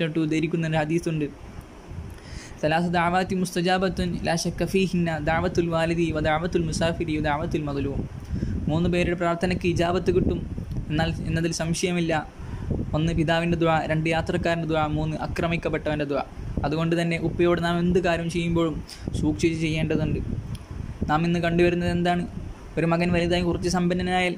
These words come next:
അവന് തൻ്റെ പിതാവ് ഒരു ഭാരമായി. അങ്ങനെ അവൻ തൻ്റെ പിതാവിനെ വൃദ്ധസദനത്തിൽ കൊണ്ടാക്കുന്നു. ഒരിക്കലും ചെയ്യാൻ പാടില്ലാത്ത അക്ഷന്തവ്യമായ അപരാധമാണത്.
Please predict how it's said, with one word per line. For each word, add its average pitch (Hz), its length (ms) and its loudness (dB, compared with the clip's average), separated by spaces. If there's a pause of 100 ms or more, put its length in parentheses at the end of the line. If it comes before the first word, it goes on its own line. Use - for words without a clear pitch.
(160)
അവന് 170 300 2
തൻ്റെ 175 180 2
പിതാവ് 170 340 4
ഒരു 175 60 0
ഭാരമായി. 170 600 0 (240)
അങ്ങനെ 160 240 0
അവൻ 170 160 2
തൻ്റെ 170 220 0
പിതാവിനെ 175 420 2
വൃദ്ധസദനത്തിൽ 165 680 0
കൊണ്ടാക്കുന്നു. 160 560 0 (520)
ഒരിക്കലും 170 360 2
ചെയ്യാൻ 170 200 2
പാടില്ലാത്ത 175 540 2 (180)
അക്ഷന്തവ്യമായ 175 800 0
അപരാധമാണത്. 175 760 2